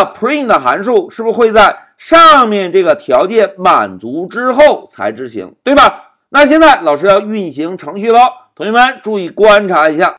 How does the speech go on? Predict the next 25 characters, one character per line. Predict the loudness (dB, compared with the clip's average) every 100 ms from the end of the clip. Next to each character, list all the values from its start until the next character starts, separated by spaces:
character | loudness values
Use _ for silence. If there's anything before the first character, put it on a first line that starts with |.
| 0
控 | 2 2 0
制 | -6
台 | -2 0 2
中 | 2 0 -8
输 | -12 -10 -8 -8
出 | -4
的 | -2 -2
数 | -6 -8
据 | -4
变 | 0 4
化。 | 2 0 _
现 | -10 -2
在 | 0
老 | 0 -2
师 | 0
摁 | -2 0
一 |
下 | 0 0 -4
ShiftF | -2 0 0 0 -2 -2
十 | -2 -2 -4 -2
走， | 0 4 4 2 _ _ _ -2
哎， | -2 0
大 | 2 4
家 |
看 | 4 2